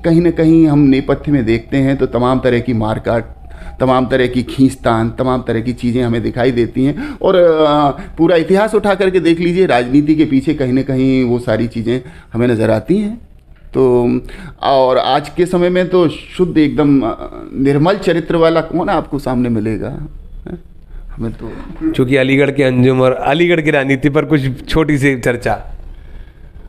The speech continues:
Speaker 1: अलीगढ़ की राजनीति पर, देखिए, राजनीति तो सब जगह की एक ही जैसी है,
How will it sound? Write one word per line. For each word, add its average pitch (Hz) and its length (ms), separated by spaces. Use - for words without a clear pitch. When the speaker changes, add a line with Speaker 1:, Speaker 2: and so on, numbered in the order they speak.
Speaker 1:
अलीगढ़ 196 420
की 196 180
राजनीति 160 1000
पर, 151 140
देखिए, 165 320
राजनीति 120 560
तो 143 100
सब 123 180
जगह 117 300
की 131 460
एक 107 80
ही 117 120
जैसी 98 360
है, 85 240